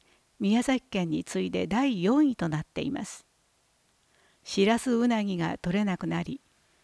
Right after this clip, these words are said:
絶滅危惧種に指定する動きもありますが、浜松の街中には様々な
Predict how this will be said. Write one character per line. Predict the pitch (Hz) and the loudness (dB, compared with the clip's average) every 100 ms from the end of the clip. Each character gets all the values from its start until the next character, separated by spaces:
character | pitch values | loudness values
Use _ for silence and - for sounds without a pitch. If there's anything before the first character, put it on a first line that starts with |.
| _ _ _ _ - | _ _ _ _ 0
絶 | 190 190 247 | 2 4 4
滅 | 262 - 247 | 2 2 -4
危 | - 220 | 0 4
惧 | 254 | 4
種 | 254 208 | 2 0
に | 160 | -2
指 | 151 | -2
定 | - 202 | 0 0
す | 208 214 | 0 0
る | 208 | 0
動 | 220 196 | 2 0
き | 214 220 | 0 0
も | 196 | 2
あ | 170 | 0
り | 185 | 0
ま | 190 | -2
す | - | -4
が、 | 165 - _ _ _ _ _ _ _ _ - | -6 -6 _ _ _ _ _ _ _ _ -4
浜 | 196 226 | 2 2
松 | 220 - 185 | 2 0 -2
の | 180 | 0
街 | 175 - | 0 0
中 | 233 220 226 | -2 -2 -2
に | 226 | 0
は | 202 175 - _ _ | -2 -4 -10 _ _
様 | - 202 226 | -2 4 4
々 | 269 220 202 | 4 2 0
な | 165 165 | -2 -4